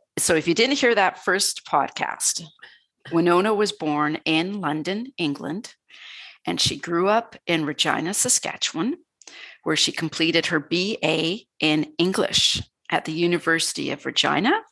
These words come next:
before moving to Vancouver, where she obtained a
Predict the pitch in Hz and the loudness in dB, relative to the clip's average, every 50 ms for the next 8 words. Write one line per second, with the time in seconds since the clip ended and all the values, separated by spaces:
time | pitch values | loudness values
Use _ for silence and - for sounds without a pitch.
0 | _ _ _ - - - - - - - _ - 165 - - 175 180 175 170 165 | _ _ _ -20 -20 -20 -18 -18 -18 -6 _ -2 -2 0 2 2 2 4 4 2
1 | 165 165 151 165 160 - 170 135 165 160 143 143 - - 285 302 262 165 151 156 | 2 4 4 2 0 0 -2 -2 0 0 0 -2 -2 -2 -2 0 2 2 0 0
2 | 233 330 381 - _ _ _ _ _ _ _ _ _ _ _ _ _ _ 165 165 | 0 -4 -6 -10 _ _ _ _ _ _ _ _ _ _ _ _ _ _ -2 0
3 | 160 - - 165 165 160 151 - - - - 170 156 156 156 - - 160 | 2 2 0 2 2 0 0 -2 -4 -2 0 2 2 2 0 -2 -4 -6